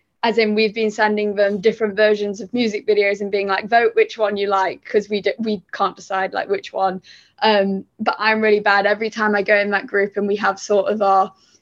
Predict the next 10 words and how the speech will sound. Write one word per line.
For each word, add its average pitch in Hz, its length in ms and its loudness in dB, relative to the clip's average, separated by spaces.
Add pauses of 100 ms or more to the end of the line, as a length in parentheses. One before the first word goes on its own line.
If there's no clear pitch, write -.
(180)
monthly 220 420 2
Zoom 208 340 4
calls 202 340 2
and 196 160 0
things 196 240 -2
with 190 140 0
everyone, 185 640 0 (720)
I'll 214 180 4
be 214 100 4
like, 202 320 2